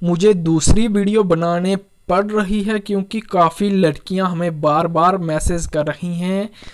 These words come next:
"सर, काफ़ी लड़कियों के एडमिट कार्ड आ गए हैं, उनके रोल नंबर आ गए हैं, उनकी दौड़ होने वाली है।" अब मैं इस वीडियो में आपको अच्छी तरह क्लियर करने वाला हूं कि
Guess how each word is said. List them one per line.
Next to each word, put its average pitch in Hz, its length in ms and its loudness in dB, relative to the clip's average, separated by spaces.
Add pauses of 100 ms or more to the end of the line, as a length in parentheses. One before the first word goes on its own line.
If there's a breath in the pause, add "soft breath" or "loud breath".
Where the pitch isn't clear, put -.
(140 loud breath)
"सर, 214 320 2 (300 soft breath)
काफ़ी 180 360 2
लड़कियों 175 420 -2
के 208 260 -2 (100)
एडमिट 170 460 0
कार्ड 160 400 -4 (160)
आ 180 220 2
गए 208 260 -2
हैं, 208 240 0
उनके 175 420 0
रोल 147 240 0
नंबर 156 320 0 (160)
आ 160 180 2
गए 170 160 -4
हैं, 190 220 -2
उनकी 165 420 -4
दौड़ 147 360 -2
होने 143 260 -6
वाली 135 300 -4
है।" 131 340 -12 (1200 soft breath)
अब 233 280 2
मैं 247 300 0
इस 196 200 -2
वीडियो 170 380 2
में 175 220 0
आपको 147 420 0 (160)
अच्छी - 420 2
तरह 196 340 4
क्लियर 175 460 0
करने 156 380 -2
वाला 147 340 0
हूं 165 600 -6
कि 202 160 -6